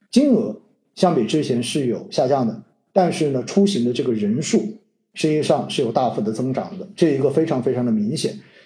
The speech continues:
因此呢，现在的经济哈，有很多人之所以说感觉经济不好，感觉经济很冷，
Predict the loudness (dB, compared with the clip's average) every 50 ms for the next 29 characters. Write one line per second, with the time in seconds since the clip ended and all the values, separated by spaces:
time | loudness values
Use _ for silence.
0 | -2 _ 4 4 6 4 2 0 -2 -4 -4 -4 -4 -4 -4 -6 -8 -14 -10 -6
1 | 0 2 4 4 4 4 2 0 0 0 -2 -2 0 2 4 6 6 4 4 0
2 | -2 -4 -6 -8 -10 -12 -12 -16 -20 _ _ _ _ _ _ _ 2 4 4 4
3 | 2 0 0 0 2 4 4 4 4 2 0 -2 -4 0 0 2 2 2 2 0
4 | 0 2 0 0 0 0 -2 -4 -2 -2 -2 -2 -2 0 0 0 0 0 -2 -2
5 | 0 2 2 2 2 0 -2 -4 -4 -4 -6 -4 -2 0 0 0 0 0 0 0
6 | 0 -2 -2 -2 0 0 0 0